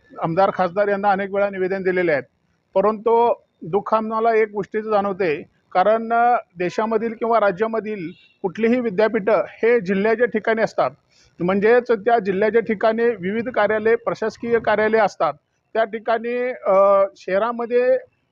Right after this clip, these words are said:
अ, ग्रामीण भागापेक्षा लोकसंख्या राहण्याची जास्त असते. मग अशा काळात मुलांची शैक्षणिक शिक्षण घेण्यासाठी लोकसंख्या जास्त असते. मुलांचं शिक्षण घेण्याचं, विद्यार्थ्यांचं, युवतींचं हे, अ, ग्रामीण भागापेक्षा पटसंख्या जी असते शहरात जास्त असते.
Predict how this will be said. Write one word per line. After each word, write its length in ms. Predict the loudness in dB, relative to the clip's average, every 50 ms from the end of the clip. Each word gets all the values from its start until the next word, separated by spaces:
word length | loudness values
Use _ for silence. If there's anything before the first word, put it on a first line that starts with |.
| _
अ, 120 | 0 0 0
ग्रामीण 440 | 0 0 0 0 0 0 -2 -2 -2
भागापेक्षा 680 | -2 -2 0 -2 -2 0 -2 -2 -2 -2 0 0 0 2
लोकसंख्या 560 | 2 2 2 2 -2 -6 -6 -2 -2 0 0
राहण्याची 360 | 0 0 -2 -4 -6 -8 -6
जास्त 320 | -4 -2 -2 -2 -2 -2
असते. 360 | -2 -2 -2 -6 -10 -14 -14 -14 -18 -20 -20 -20 -10 -4
मग 100 | -2 -2
अशा 180 | 0 0 -2 -2
काळात 300 | -2 0 2 2 2 2 0 -2
मुलांची 500 | -2 0 2 2 0 0 -4 -6 -8 -6
शैक्षणिक 480 | -6 -6 -8 -6 -6 -4 -2 -2 -4 -4
शिक्षण 340 | -6 -10 -8 -4 -2 -2 0
घेण्यासाठी 720 | 0 2 2 2 2 0 0 0 0 -2 -2 -2 -2 0
लोकसंख्या 440 | 0 0 0 -2 -4 0 0 0 2
जास्त 320 | 2 2 2 0 0 0
असते. 320 | -2 -2 -2 -2 -2 -2 -2 -4 -8 -14 -20 -16 -10 -4
मुलांचं 440 | -2 0 2 2 2 2 0 0 0
शिक्षण 340 | 0 -4 -4 -4 -2 -2 0
घेण्याचं, 400 | -2 -2 0 -2 0 0 0 0
विद्यार्थ्यांचं, 800 | 0 0 -2 -2 0 0 0 0 -2 -4 -6 -4 -2 -2 -2
युवतींचं 560 | -2 -2 -6 -8 -8 -8 -10 -8 -2 0 2
हे, 280 | 2 4 4 4 4 4 2 0 -8 _ _ _ _ _ _ 0
अ, 100 | 0 0
ग्रामीण 400 | 2 2 0 0 0 0 0 0
भागापेक्षा 640 | 2 2 2 2 0 0 -2 -2 0 0 0 0
पटसंख्या 600 | 0 -2 -2 -2 -2 -4 -4 -6 -6 -4 -4 -2
जी 100 | 0 0
असते 280 | -2 -2 -2 -4 -6 -6
शहरात 320 | -2 0 0 2 2 0
जास्त 300 | 0 0 0 0 0 -2
असते. 320 | -4 -6 -6 -10 -12 -12